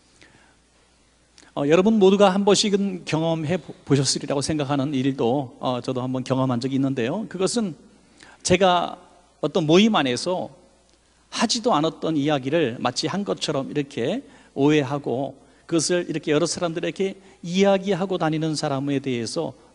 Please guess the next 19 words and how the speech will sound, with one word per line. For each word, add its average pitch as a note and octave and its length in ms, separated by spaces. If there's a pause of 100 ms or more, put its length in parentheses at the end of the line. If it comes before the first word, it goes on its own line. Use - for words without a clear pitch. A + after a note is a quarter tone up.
들은 D3 240
것입니다. A#2+ 520 (800)
어, - 140
억울했고 F#3+ 1120
또 C3 200
화가 E3 360
많이 C3+ 280
났었습니다. B2+ 800 (400)
그래서 E3 540 (560)
어떻게 F3 320
좀 F3+ 140
해볼까 D#3+ 640
하고 D#3+ 240
고민하고 F3+ 440
있던 D3+ 260
차에 E3+ 380 (520)
그 G3+ 100
모임 G3+ 340
안에, A3 320